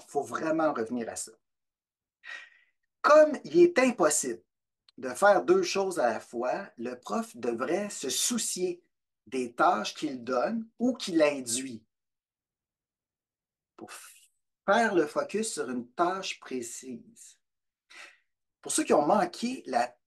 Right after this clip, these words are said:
très belle conférence, la grande conférence de l'O Q P C du onze janvier dernier, donnée par, euh, Jesse Stommel, il nous disait souhaiter que la classe devienne un lieu de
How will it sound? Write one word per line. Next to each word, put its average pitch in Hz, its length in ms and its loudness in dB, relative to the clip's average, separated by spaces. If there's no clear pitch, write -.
très 233 240 2
belle 175 260 6
conférence, 135 680 -6
la 117 100 -2
grande 208 280 -2
conférence 139 460 -6
de 120 80 -6
l'O 113 60 0
Q - 160 -14
P 120 120 -4
C 175 160 -8
du 127 160 -8
onze 139 220 -2
janvier 131 380 -4
dernier, 120 480 -6
donnée 117 260 -4
par, 107 220 -4
euh, 107 240 -8
Jesse 113 260 -10
Stommel, 104 640 -8
il 117 100 -10
nous 135 100 -8
disait - 400 -2
souhaiter - 760 -4
que 151 100 -8
la 127 200 -4
classe 170 840 0
devienne 165 800 0
un 127 160 -8
lieu 127 300 0
de 117 160 -2